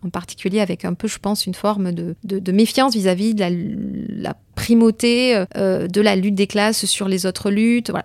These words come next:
Donc, on veut pas rejouer ce, ce, ce jeu-là, euh, voilà, cette histoire-là. Euh, donc, il y a cette idée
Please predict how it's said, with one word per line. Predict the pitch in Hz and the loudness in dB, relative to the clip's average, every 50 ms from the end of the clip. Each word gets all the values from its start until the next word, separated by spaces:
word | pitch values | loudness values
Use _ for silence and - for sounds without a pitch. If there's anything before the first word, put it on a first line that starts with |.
| - - | -8 -2
Donc, | - 208 214 202 - | 0 2 2 4 4
on | 214 | 4
veut | 208 240 240 | 6 6 6
pas | - 302 277 | 6 4 4
rejouer | - 277 302 277 262 285 269 277 277 269 | 6 4 4 4 2 2 2 2 2 0
ce, | - - - - 202 | -2 -4 -8 -8 -6
ce, | - - - - | -6 -8 -8 -8
ce | 196 - - 190 190 | -10 -8 -8 -8 -6
jeu-là, | 180 185 214 226 233 226 240 277 320 359 349 254 202 - | 2 4 6 6 6 6 4 4 2 2 0 -2 -2 -2
euh, | - 185 185 180 175 | -2 -2 -2 -2 -2
voilà, | 175 190 196 190 | -4 -4 -4 -6
cette | 175 - 190 - - | -6 -8 -12 -10 -10
histoire-là. | - - - 247 233 214 208 214 220 240 277 330 339 - - | -10 -4 0 2 2 2 4 4 4 4 4 4 2 0 0
Euh, | 208 202 196 190 190 190 180 | 2 4 4 4 4 2 4
donc, | 180 240 269 302 302 - - | 4 4 2 2 0 -2 0
il | 247 | 4
y | 262 | 6
a | 269 285 311 | 6 6 4
cette | 294 - - 240 - - 247 | 4 2 -2 -2 -2 -4 -4
idée | 214 233 269 302 330 | -2 0 2 2 0